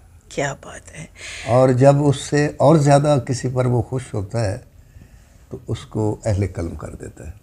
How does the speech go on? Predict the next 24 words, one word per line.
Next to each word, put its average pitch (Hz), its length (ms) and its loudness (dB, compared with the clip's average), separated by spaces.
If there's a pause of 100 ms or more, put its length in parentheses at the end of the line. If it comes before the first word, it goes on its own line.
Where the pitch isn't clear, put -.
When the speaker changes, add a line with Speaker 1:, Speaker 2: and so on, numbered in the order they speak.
(160)
Speaker 1:
क्या 147 240 -6 (100)
बात 120 180 -18 (100)
है, - 120 -20 (380)
बिल्कुल। - 520 -8
Speaker 2:
मैं 147 140 6
इस 160 120 4
लिहाज 139 300 6
से 143 140 0
बड़ा 127 220 4
ही 135 100 6
खुश 120 280 -2
नसीब 117 400 -2
आदमी 104 300 0
हूँ 101 180 0
कि 101 300 -8 (720)
अल्लाह 135 220 8
ने 147 120 4
मेरे 131 240 4
हाथ 113 260 4 (100)
में 123 120 0
वो 123 240 4
चीज़ 120 320 0
दी 110 240 2
है 101 320 0